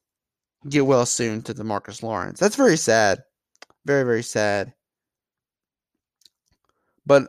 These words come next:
I mean, the Cowboys can still be a good team. I'm not saying they still can't win the N F C East. It's, it's six to eight weeks. I mean, the, it, on top of it all, it's a, it, it isn't no longer, uh, seventeen weeks. It's week eighteen. So you got an extra week.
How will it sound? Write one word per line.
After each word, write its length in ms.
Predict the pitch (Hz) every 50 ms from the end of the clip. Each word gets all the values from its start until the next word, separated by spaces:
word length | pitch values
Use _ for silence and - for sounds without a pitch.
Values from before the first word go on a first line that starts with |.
| - -
I 100 | - 143
mean, 180 | 151 143 135 127
the 80 | 139
Cowboys 520 | - 190 185 180 165 156 147 143 135 127 123
can 140 | - 139
still 180 | 131 - 139 120
be 120 | 110 104
a 40 | 107
good 180 | - 107 92 -
team. 220 | - - 107 95
I'm 80 | 107 123
not 140 | 113 110 -
saying 140 | 151 120
they 40 | 101
still 180 | 101 - 156 143
can't 140 | 139 120 120
win 100 | 120 110
the 60 | 113
N 120 | 120 117
F 60 | 113
C 120 | - - 87
East. 260 | 92 117 117 113 -
It's, 140 | 196 208 190
it's 180 | 190 202 -
six 220 | - - 247 - -
to 100 | 262 -
eight 160 | 165 139 107
weeks. 300 | 127 135 127 113 - -
I 40 | 120
mean, 220 | 123 117 113 117
the, 160 | 127 151 156 - _ _ _
it, 220 | - 160 147 - - _
on 120 | - 147 151
top 180 | 190 208 240
of 140 | 208 165 147
it 80 | 143 151
all, 160 | 151 135 120
it's 180 | 131 - - -
a, 140 | 127 - - -
it, 220 | - 139 120 - _ _ _ _ _ _ _ _ _
it 160 | 135 151 160
isn't 260 | 180 175 147 147 135 123
no 120 | 143 143
longer, 380 | 139 151 151 131 113 107 95 - -
uh, 120 | 98 110 101
seventeen 400 | - - 143 123 120 151 120 123
weeks. 220 | 127 120 - -
It's 100 | 110 -
week 220 | - 147 139 -
eighteen. 340 | 139 120 120 151 147 135 123 - - - - -
So 140 | - - 147
you 60 | 151
got 260 | 160 190 190 190 180 180
an 40 |
extra 260 | 170 170 - - 156 147
week. 280 | 151 156 151 139 -